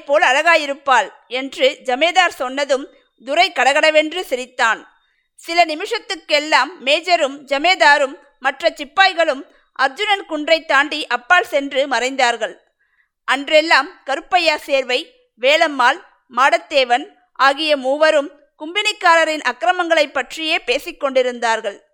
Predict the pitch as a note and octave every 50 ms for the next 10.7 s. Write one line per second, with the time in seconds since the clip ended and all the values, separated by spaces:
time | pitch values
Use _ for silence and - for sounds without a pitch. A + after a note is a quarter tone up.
0 | _ _ _ _ _ _ _ _ _ _ - A#3 B3 C4+ D4+ E4 F#4+ A4 G#4 D4
1 | C4 C#4 D4+ E4 D#4+ E4 C#4+ C#4 D4+ F#4 - G#4 G4 F#4+ - - C#4 C#4 E4+ F4+
2 | F#4 F4 E4 D4+ D4 C#4+ C#4+ C#4 D4 F4 D#4 C4 B3+ D4+ D#4+ D#4 - D4 C4 B3+
3 | B3 - C4+ B3 A3+ - _ _ _ _ _ _ _ _ _ A#3+ B3+ D4 D#4 D#4
4 | D#4 D4+ D4 D4 D4+ C#4 D#4 E4 F#4+ G#4 - - C#4 C4+ - F4 F#4 F#4 F4+ F4
5 | E4+ - D4 C4 B3+ D4+ D#4 D4+ D4 D4+ D4+ D#4 D4+ B3+ D4 D4 - - - C#4
6 | D4+ E4+ F#4+ F#4 D#4+ D4 C#4 C4 C4+ C4 C4 B3+ - - B3 G#3+ F#3+ - - _
7 | _ _ - B3 C4+ C#4 C4+ C4 C#4 C#4 D#4+ F4 C4+ A3 A#3+ C4+ D4 - - -
8 | A#3+ A#3 A3 G#3 E3+ C#3+ _ _ _ _ _ _ _ _ _ _ _ _ _ -
9 | B3 C4 C4+ B3 A#3+ A#3 C4 D4 F4+ F4 D#4 E4+ F#4 E4 A#3+ B3 C#4 D4 D4 D4+
10 | E4 - - D4 C#4+ C#4+ D4 C#4+ - - - C#4+ B3